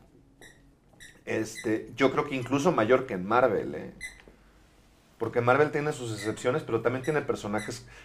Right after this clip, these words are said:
que tienen motivaciones que sí,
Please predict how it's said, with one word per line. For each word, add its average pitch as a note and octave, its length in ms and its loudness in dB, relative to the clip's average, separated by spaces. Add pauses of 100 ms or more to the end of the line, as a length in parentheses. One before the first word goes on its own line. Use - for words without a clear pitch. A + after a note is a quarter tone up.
(100)
que A#2+ 80 -4
tienen B2+ 240 0
motivaciones A#2 640 -2 (720)
que D3+ 120 6
sí, G3+ 380 -4